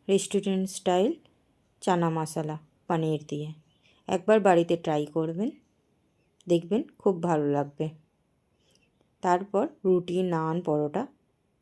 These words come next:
যা খুশির সাথে আপনারা পরিবেশন করতে পারেন।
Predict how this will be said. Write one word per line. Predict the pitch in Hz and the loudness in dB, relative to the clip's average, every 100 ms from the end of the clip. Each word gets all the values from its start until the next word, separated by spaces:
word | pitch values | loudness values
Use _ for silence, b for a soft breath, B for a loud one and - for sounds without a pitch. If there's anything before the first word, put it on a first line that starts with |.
| _ - | _ -6
যা | 175 151 | -2 -2
খুশির | 165 165 208 - | -2 -6 -6 -2
সাথে | 175 - 233 | -2 -2 -4
আপনারা | 180 - 156 180 330 _ _ _ _ _ _ _ _ _ - | -4 -6 -6 -4 -6 _ _ _ _ _ _ _ _ _ 2
পরিবেশন | 175 160 160 156 | 2 2 -2 -6
করতে | 147 - 147 | -6 -10 -12
পারেন। | 151 151 | -10 -12